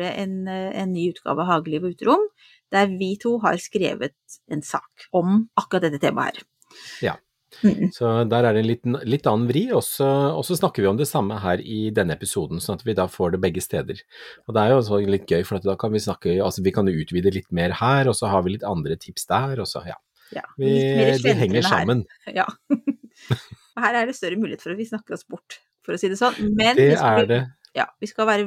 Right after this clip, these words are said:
Speaker 1: veldig flinke i dag. Bare
Speaker 2: Mm.
Speaker 1: tenke plantelys hele tiden.
Speaker 2: Ja.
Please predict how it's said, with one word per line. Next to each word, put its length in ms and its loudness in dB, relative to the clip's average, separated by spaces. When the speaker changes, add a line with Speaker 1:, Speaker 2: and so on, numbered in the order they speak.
Speaker 1:
veldig 260 0
flinke 280 -6
i 80 -6
dag. 160 -6
Bare 320 2
Speaker 2:
Mm. 80 6
Speaker 1:
tenke 240 2
plantelys 640 -10
hele 140 -10
tiden. 260 -14
Speaker 2:
Ja. 120 -4